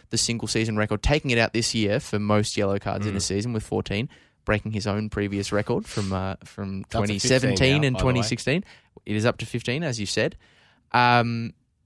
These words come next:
Speaker 1: there's a, there's a solid defense there o-,
Speaker 2: Yeah.
Speaker 1: o-, on its day. The midfield is, Xander Guy has had a really good debut season, uh, I think, in Victoria.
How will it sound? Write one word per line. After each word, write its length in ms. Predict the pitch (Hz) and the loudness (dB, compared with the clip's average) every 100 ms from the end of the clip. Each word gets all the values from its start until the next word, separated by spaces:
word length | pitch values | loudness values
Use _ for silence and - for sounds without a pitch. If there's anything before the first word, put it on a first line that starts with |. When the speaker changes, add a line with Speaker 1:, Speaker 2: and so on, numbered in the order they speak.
| _ _ - - _ _ _ | _ _ -20 -20 _ _ _
Speaker 1:
there's 200 | 139 151 | 0 2
a, 80 | 160 | 2
there's 200 | 156 156 | 4 2
a 40 | |
solid 340 | 175 - 214 113 | 4 4 4 2
defense 400 | 98 107 101 - | 0 -2 -2 -4
there 140 | - - - | -6 -10 -10
o-, 100 | - | -8
Speaker 2:
Yeah. 180 | 95 85 | -4 -4
Speaker 1:
o-, 160 | 113 - | -4 -2
on 100 | 117 | -2
its 160 | 110 - | -2 -2
day. 280 | - 98 95 - _ | -2 -2 -4 -10 _
The 80 | 131 | 0
midfield 460 | 139 143 147 135 120 | 0 0 2 2 2
is, 160 | 110 - _ | -2 -8 _
Xander 460 | - - 131 165 147 | -12 -4 2 4 4
Guy 200 | 127 123 | 4 4
has 140 | 123 113 | 4 2
had 120 | 113 | 2
a 40 | |
really 280 | 107 120 110 | 4 2 2
good 200 | 101 107 | 2 2
debut 360 | 104 104 98 101 | 2 0 0 -2
season, 600 | - 110 104 107 104 110 _ _ _ _ _ | 0 0 0 -2 -4 -8 _ _ _ _ _
uh, 220 | 95 95 | 0 0
I 160 | - 110 | 2 2
think, 520 | - 107 107 - - _ _ _ _ _ | 2 0 -4 -8 -18 _ _ _ _ _
in 460 | 113 107 107 107 | -2 0 0 -2
Victoria. 640 | 101 113 - 120 123 135 | -4 -2 0 2 4 2